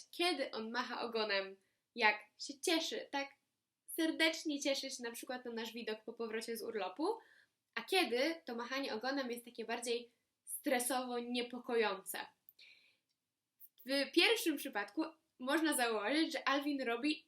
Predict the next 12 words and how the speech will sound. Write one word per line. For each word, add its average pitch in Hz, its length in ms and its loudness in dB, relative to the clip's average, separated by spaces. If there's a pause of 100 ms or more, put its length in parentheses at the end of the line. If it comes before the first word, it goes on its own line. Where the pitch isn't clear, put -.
(120)
takie 254 300 -6
helikoptery 294 840 4
ogonem, 190 440 -4 (100)
czyli 247 220 -10
to 269 100 -2
nie 311 180 2
jest - 240 -6
prawo, 247 360 4
lewo, 214 240 0 (200)
tylko 294 220 0
jest 285 380 0
dookoła. 269 840 0